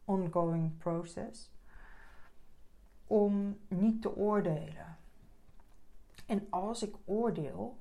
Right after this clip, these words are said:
om dan te kijken naar mezelf, om te kijken van, "Hé, wat zegt dit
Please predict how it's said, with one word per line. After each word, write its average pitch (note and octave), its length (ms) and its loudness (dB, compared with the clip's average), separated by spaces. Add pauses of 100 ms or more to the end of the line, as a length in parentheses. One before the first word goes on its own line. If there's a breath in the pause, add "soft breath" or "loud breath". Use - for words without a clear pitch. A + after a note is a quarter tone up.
(100)
om F#3 180 -2
dan F3+ 180 0
te F3 160 -10
kijken F#3+ 400 0
naar E3 140 2
mezelf, D#3+ 760 0
om F3 140 -4
te - 100 -6
kijken D#3+ 360 -4
van, G3 160 -6
"Hé, F#3 400 -4 (100)
wat G#3 260 -2
zegt - 360 -6
dit - 380 -12